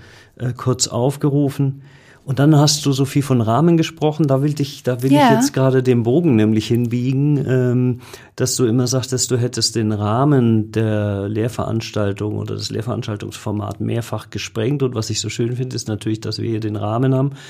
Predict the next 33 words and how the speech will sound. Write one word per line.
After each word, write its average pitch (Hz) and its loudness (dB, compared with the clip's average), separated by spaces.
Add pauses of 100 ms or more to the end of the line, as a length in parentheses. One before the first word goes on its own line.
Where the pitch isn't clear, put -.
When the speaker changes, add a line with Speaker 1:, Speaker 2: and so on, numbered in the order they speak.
(120)
Speaker 1:
und 117 -2
den 110 2
Rahmen 117 4
haben. 101 0
Also, 107 -2 (240)
Speaker 2:
Mhm. 233 8
Speaker 1:
äh, 117 0
d-, 214 2
die - 4
Lehrveranstaltung 123 2
selber 123 2
hat 131 0
einen 120 4
Rahmen 110 2
und 113 -2
da, 104 -2
da 113 -4
wird 131 -2
mir 127 0
auf 107 -6
einmal 117 -2
das, - -12
die 110 -4
Weberei 107 0
zur 117 -2
Metapher, 110 -4 (480)
ähm, 113 4
Speaker 2:
Ja. 233 6
Speaker 1:
für - -2
die 113 0
Lehre 110 4
irgendwie. 98 -2 (560)
Speaker 2:
Ja. 247 2